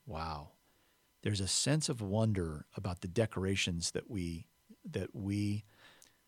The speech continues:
uh, use out during the holiday time. They, they create wonder, the lights, the smells, the colors. And I'm just reminded that Jesus said,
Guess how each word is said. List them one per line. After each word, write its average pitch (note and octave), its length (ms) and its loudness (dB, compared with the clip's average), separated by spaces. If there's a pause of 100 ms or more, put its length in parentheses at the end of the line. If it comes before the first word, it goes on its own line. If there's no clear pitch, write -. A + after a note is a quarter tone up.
(240)
uh, E2+ 180 -6
use A#2+ 480 4 (100)
out F#2+ 260 -4
during G#2+ 260 2
the F#2 40 0
holiday A2 480 4
time. F2+ 540 -2 (580)
They, A2+ 200 4 (200)
they B2+ 140 6
create A#2 520 0 (120)
wonder, A#2 460 2
the E2+ 100 -6
lights, G#2+ 680 0 (280)
the - 80 -4
smells, G#2+ 800 2 (400)
the G#2 60 -2
colors. A2 760 2 (840)
And A2+ 100 0
I'm A#2 120 4
just B2 180 4
reminded A2 440 6
that G2 220 2
Jesus A#2+ 440 2
said, G#2+ 420 4